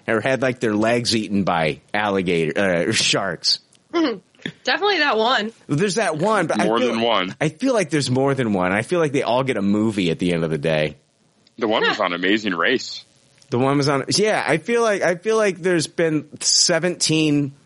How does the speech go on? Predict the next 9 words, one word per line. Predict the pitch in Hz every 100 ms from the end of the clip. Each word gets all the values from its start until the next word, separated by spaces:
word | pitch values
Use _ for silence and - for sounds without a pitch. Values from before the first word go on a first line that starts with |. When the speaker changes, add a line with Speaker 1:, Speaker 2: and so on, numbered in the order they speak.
| _ _ _ _ _ _ _
Speaker 1:
female | - 147 151 147 143
surfers | 135 - 143 131 127 107 101
that | 127 110
have | 104
had | 123 113
their | 113
legs | 110 113 117 -
bitten | - 110 110
off | 110 101 101 -